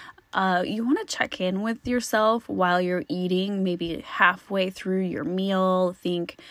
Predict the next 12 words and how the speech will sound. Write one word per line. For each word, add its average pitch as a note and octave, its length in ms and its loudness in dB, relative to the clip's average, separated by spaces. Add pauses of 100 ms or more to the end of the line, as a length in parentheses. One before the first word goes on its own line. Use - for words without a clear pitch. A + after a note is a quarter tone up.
(400)
think G#3+ 220 -4
to G#3+ 80 0
yourself, G3 340 2
"How, F#3 520 4 (180)
how G#3 320 4
are G3 140 4
you F#3+ 180 0
feeling? D#3+ 640 -4
Are, F3+ 600 2 (840)
can A#3 240 4
you A3 120 -2
take A3 360 -2